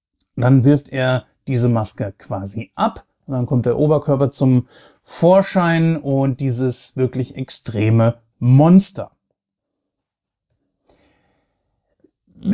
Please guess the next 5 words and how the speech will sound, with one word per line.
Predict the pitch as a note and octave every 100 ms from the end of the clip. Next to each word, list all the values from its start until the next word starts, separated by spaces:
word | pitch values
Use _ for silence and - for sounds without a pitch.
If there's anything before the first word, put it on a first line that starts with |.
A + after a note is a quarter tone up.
| F#3 D#3 - - - - - - - - - _ _ _ _ _ _ _ _ _ _ _ _ _ _ _ _ - - -
Das | - -
Ding | G#3 G3+
sieht | E3 D3 -
cool | C#3
aus, | B2+ C#3 G#3 - - -